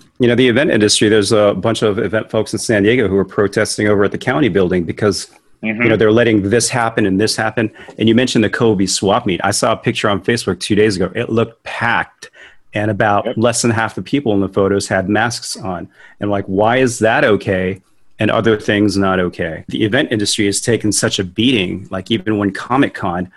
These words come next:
Speaker 1: had to cancel, right? The economic impact of Comic-Con is
Speaker 2: Oh,
Speaker 1: somewhere in,
Speaker 2: gosh.
Speaker 1: like, the hundred fifty million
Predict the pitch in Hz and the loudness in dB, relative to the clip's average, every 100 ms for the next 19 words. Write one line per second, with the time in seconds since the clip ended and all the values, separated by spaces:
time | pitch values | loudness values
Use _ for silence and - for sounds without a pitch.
0 | - - 98 95 - 95 - 90 87 95 | -12 -4 -2 -2 -4 -4 -4 -6 -6 -4
1 | 113 120 104 107 110 107 101 123 110 110 | -2 -4 -6 -4 -2 -2 -4 -6 -6 -4
2 | 95 98 - 135 147 - 92 95 - - | -6 -10 -6 -2 -2 -2 -6 -8 -14 -2
3 | 120 - 92 95 101 107 98 101 - 120 | 0 2 2 2 2 0 0 -2 0 0
4 | 107 101 - 120 120 104 110 123 120 113 | 0 -2 -2 0 2 2 2 2 4 2
5 | 113 | 0